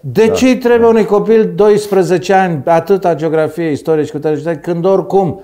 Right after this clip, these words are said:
Speaker 1: eu citesc istorie din clasa întâi, înainte să-mi predea cineva?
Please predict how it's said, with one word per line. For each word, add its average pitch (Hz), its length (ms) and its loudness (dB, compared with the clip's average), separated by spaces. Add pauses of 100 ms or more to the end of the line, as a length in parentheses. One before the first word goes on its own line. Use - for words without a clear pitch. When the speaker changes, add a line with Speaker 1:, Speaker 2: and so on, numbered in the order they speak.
Speaker 1:
eu 147 140 0
citesc 165 440 -4
istorie 170 400 -2
din 160 140 -4
clasa 156 260 -4
întâi, 147 340 -4 (300)
înainte 143 480 -2
să-mi 143 220 -4
predea 139 320 -2
cineva? 117 400 -8